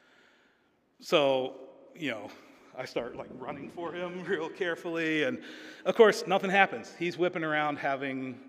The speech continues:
fun. The ice holds him. Now, I didn't have nearly as much faith in that ice.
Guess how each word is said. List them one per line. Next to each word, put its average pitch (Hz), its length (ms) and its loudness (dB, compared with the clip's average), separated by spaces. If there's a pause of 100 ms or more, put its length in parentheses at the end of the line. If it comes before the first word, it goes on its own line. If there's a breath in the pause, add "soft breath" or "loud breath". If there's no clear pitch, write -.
fun. 131 540 -2 (280)
The 131 140 -8
ice 120 220 -6
holds 139 320 -6
him. 95 180 -16 (1500 soft breath)
Now, 185 280 2 (440)
I 214 120 10
didn't 247 160 4
have 165 180 2
nearly 180 460 4
as 156 120 0
much 151 260 -2
faith 151 280 2
in 135 80 -4
that 127 180 -2
ice. 101 500 -2